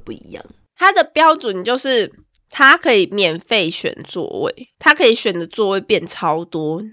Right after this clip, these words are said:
Speaker 2: 而且你可以选很前面，就等于是你可以很早上机下机。
Speaker 1: 对，可是我跟你讲，你的标准没办法选逃生口的位置。
Speaker 2: 对，对，对，对，对，对，对。
Speaker 1: 尊爵才可以。
Speaker 2: 对，对。
Speaker 1: 那他们讲白了，他们的那个差异就是这个。
Speaker 2: 对，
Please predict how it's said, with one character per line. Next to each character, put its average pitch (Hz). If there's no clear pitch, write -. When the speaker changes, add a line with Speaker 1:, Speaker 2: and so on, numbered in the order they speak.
Speaker 2:
而 220
且 262
你 220
可 220
以 196
选 170
很 156
前 139
面， 165
就 240
等 185
于 165
是 220
你 185
可 190
以 156
很 170
早 175
上 180
机 151
下 151
机。 -
Speaker 1:
对， 226
可 -
是 220
我 311
跟 247
你 -
讲， 180
你 226
的 214
标 277
准 190
没 185
办 240
法 190
选 165
逃 208
生 220
口 202
的 127
位 220
置。 208
Speaker 2:
对， -
对， 180
对， 170
对， 151
对， 131
对， -
对。 -
Speaker 1:
尊 330
爵 180
才 170
可 120
以。 -
Speaker 2:
对， 202
对。 156
Speaker 1:
那 440
他 440
们 349
讲 185
白 175
了， -
他 226
们 226
的 180
那 202
个 156
差 220
异 208
就 202
是 175
这 -
个。 -
Speaker 2:
对， 202